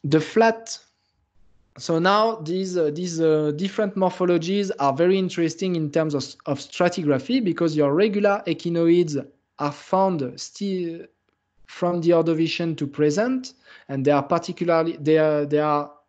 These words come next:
particularly abundant in the Paleozoic. So that's the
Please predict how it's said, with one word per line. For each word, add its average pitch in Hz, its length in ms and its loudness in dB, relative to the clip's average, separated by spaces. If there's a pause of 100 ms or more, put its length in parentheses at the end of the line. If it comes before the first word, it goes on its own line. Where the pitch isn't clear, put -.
(280)
particularly 175 720 -2
abundant 160 720 -2 (320)
in 147 140 -4
the 143 100 2
Paleozoic. 147 880 0
So - 180 -6
that's 175 300 2
the 156 180 -10